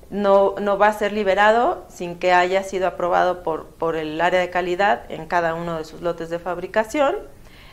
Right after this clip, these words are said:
Eh, debe de tener o existir medidas que garanticen que los productos se almacenan, distribuyen, comercializan, de modo tal que la calidad se mantiene íntegra durante el periodo de vigencia.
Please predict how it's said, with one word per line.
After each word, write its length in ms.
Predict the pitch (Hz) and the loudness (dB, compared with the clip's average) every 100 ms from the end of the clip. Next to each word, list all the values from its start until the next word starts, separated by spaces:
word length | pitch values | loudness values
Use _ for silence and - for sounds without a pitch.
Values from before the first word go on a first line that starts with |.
| - - - | -20 -12 -2
Eh, 380 | 202 196 190 185 | 0 2 2 2
debe 240 | 214 214 | 2 4
de 120 | 214 | 2
tener 600 | 214 220 220 226 233 233 - | 2 0 2 2 2 2 2
o 120 | 190 | 0
existir 640 | 190 202 202 - 226 214 202 | 0 -4 -10 -6 -4 -2 -2
medidas 460 | 202 208 202 214 | -2 0 0 0
que 140 | - 180 | 0 0
garanticen 840 | 185 185 190 254 262 - 220 240 | 2 0 -4 -6 -6 -2 -2 -2
que 120 | 240 180 | -2 -2
los 140 | 185 | -2
productos 500 | - 190 190 190 208 | -2 -2 -2 -6 -6
se 80 | 202 | -4
almacenan, 680 | 180 180 180 214 202 202 196 | -2 -4 -4 -4 -4 -4 -6
distribuyen, 680 | 175 - 180 175 196 196 196 | -8 -8 -8 -4 -6 -6 -6
comercializan, 880 | 180 165 - 180 208 214 226 220 294 - - - | -8 -8 -6 -6 -4 -4 -4 -4 -6 -16 -20 -10
de 80 | 180 | -4
modo 300 | 214 220 247 | 2 2 2
tal 340 | 247 220 233 233 | 6 6 6 2
que 100 | 208 | 0
la 160 | 180 | 0
calidad 400 | 180 180 180 190 | 0 0 2 0
se 140 | 190 214 | -2 -4
mantiene 640 | 180 180 190 185 190 143 - | -4 -4 -4 -4 -4 -6 -4
íntegra 600 | 247 247 226 220 147 - | -4 -2 0 2 0 -2
durante 380 | 185 175 165 175 | -4 -4 -6 -8
el 60 | 160 | -6
periodo 340 | 170 165 165 | -6 -4 -4
de 120 | 160 | -4
vigencia. 520 | 151 147 165 151 - | -6 -10 -12 -14 -16